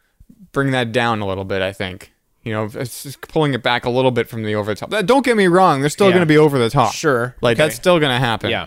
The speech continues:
Speaker 1: But this one, um, because we're dealing more of, more of the subtleties, maybe, of the
Speaker 2: Yeah,
Speaker 1: of
Speaker 2: they're
Speaker 1: the,
Speaker 2: not
Speaker 1: of
Speaker 2: just
Speaker 1: the
Speaker 2: sort of a
Speaker 1: Goa'uld.
Speaker 2: big hive society. There's all kinds of factions and
Speaker 1: Yeah.
Speaker 2: infighting and power struggles
Speaker 1: Oh,
Speaker 2: and
Speaker 1: totally. Yeah.
Speaker 2: and that's, that's really interesting. I mean,
Speaker 1: Mm-hmm.
Speaker 2: that's, that's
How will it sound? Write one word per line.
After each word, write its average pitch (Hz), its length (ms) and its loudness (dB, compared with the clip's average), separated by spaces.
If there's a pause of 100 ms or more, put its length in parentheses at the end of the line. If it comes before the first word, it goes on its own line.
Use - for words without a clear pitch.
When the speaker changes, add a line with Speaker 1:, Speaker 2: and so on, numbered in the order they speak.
Speaker 1:
But 110 160 -2
this 156 240 -4
one, 143 280 -2 (500)
um, 120 420 -2 (320)
because 127 340 -4
we're 120 120 -2
dealing 120 420 -2
more 123 280 0
of, 120 100 -4
more 127 160 0
of 123 80 2
the 113 60 0
subtleties, 117 680 -2
maybe, 104 380 -4
of 107 220 -2
the 104 300 -4
Speaker 2:
Yeah, 139 540 0
Speaker 1:
of 110 120 0
Speaker 2:
they're 151 80 0
Speaker 1:
the, - 80 0
Speaker 2:
not 107 140 2
Speaker 1:
of - 40 -10
Speaker 2:
just 110 140 -6
Speaker 1:
the 107 60 -8
Speaker 2:
sort 156 120 0
of 135 100 0
a 123 100 -2
Speaker 1:
Goa'uld. 107 120 -18
Speaker 2:
big 131 280 0
hive 127 440 -2
society. 120 600 -4
There's 113 220 -6
all 117 120 -4
kinds 117 240 -6
of - 80 -12
factions 117 560 -6
and 107 100 -10
Speaker 1:
Yeah. 98 120 -12
Speaker 2:
infighting 113 440 -2
and 104 100 -10
power 110 300 -4
struggles 107 380 -6
Speaker 1:
Oh, 175 80 6
Speaker 2:
and 123 100 -2
Speaker 1:
totally. 131 640 0
Yeah. 123 180 0
Speaker 2:
and 131 140 0
that's, 156 280 -2
that's 143 380 -2
really 160 240 0
interesting. 92 540 -6
I 92 60 -10
mean, 98 140 -6
Speaker 1:
Mm-hmm. 117 40 -4
Speaker 2:
that's, 101 280 -8
that's - 360 -8